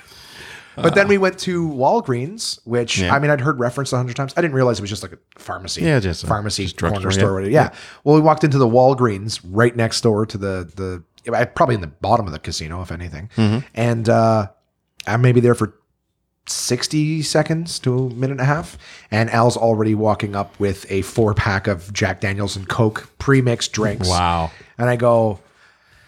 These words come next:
Speaker 1: and I go, "Oh, you're gonna pick that up?" He's like, "No, I already bought it," and he hands me <laughs> one. Like, he walked in right to the booze, bought it, and
Speaker 2: Wow.
Speaker 1: hey, if we're souvenir shopping, we should keep drinking. Drinking in a pharmacy is a weird experience.
Speaker 2: <laughs>
Speaker 1: I gotta say, like, acceptably
Speaker 2: Yeah,
Speaker 1: drinking in a
Speaker 2: yeah.
Speaker 1: pharmacy is a weird experience.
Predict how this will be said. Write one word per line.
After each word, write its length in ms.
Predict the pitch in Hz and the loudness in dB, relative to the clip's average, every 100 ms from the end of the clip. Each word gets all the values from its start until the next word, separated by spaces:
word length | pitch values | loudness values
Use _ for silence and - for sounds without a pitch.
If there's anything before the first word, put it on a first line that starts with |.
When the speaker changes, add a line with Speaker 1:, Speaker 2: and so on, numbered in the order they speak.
| _ _ _ | _ _ _
Speaker 1:
and 100 | 151 | 0
I 40 | 151 | 4
go, 140 | 160 165 | 4 6
"Oh, 140 | 175 | 4
you're 100 | 151 | 4
gonna 120 | 147 | 0
pick 200 | 160 151 | -2 0
that 180 | 143 165 | 0 2
up?" 140 | 196 | 0
He's 160 | 165 139 | -2 -4
like, 160 | 147 240 | -6 -4
"No, 120 | 185 | -2
I 60 | |
already 160 | 190 180 | 0 -2
bought 220 | 110 95 | -4 -6
it," 80 | 151 | -6
and 100 | 127 | -6
he 60 | 113 | -6
hands 240 | 117 127 | -4 2
me 100 | - | 2
<laughs> 840 | 466 480 480 480 453 932 784 - - | 2 0 0 -2 -8 -10 -14 -6 -2
one. 100 | - - - | -2 -6 -4
Like, 220 | 185 190 | -2 0
he 80 | 277 | -2
walked 320 | 277 233 233 | 2 2 4
in 120 | 190 | 2
right 160 | 180 170 | 2 0
to 60 | 175 | 0
the 80 | |
booze, 240 | 143 143 131 | 0 2 2
bought 260 | 120 127 131 | 2 2 2
it, 140 | 135 | -2
and 240 | 135 131 | -2 0
Speaker 2:
Wow. 340 | 87 87 87 82 | -2 -4 -6 -2
Speaker 1:
hey, 140 | 233 | 0
if 80 | 165 | 2
we're 80 | 156 | 0
souvenir 380 | 175 170 143 190 | -2 -4 -4 -4
shopping, 320 | 147 117 123 | -4 -4 -4
we 60 | 127 | -8
should 140 | 120 | -8
keep 160 | 131 117 | -10 -8
drinking. 280 | 135 123 - - - | -8 -8 -12 -18 -6
Drinking 300 | 185 220 233 | -4 -2 -2
in 80 | 208 | -4
a 40 | |
pharmacy 500 | - 170 160 160 151 | -4 -6 -4 -6 -6
is 100 | 123 | -6
a 60 | 117 | -6
weird 320 | 101 113 107 | -4 -2 -4
experience. 840 | 98 - 110 120 156 180 147 135 - | -6 -8 0 0 4 4 4 2 0
Speaker 2:
<laughs> 40 | |
Speaker 1:
I 100 | 127 | 0
gotta 220 | 127 131 127 | 2 2 2
say, 240 | - 139 | 2 2
like, 260 | 131 123 131 | 2 0 -2
acceptably 840 | - - 143 - 208 185 214 226 | -2 -2 -2 0 -2 0 0 2
Speaker 2:
Yeah, 60 | 247 | 2
Speaker 1:
drinking 380 | 202 190 214 214 | 2 2 0 0
in 80 | 208 | -2
a 20 | |
Speaker 2:
yeah. 40 | |
Speaker 1:
pharmacy 480 | 196 202 208 202 220 | 0 2 0 -2 -6
is 100 | 208 | -6
a 60 | 208 | -6
weird 180 | 214 208 | -6 -8
experience. 340 | 214 214 | -10 -14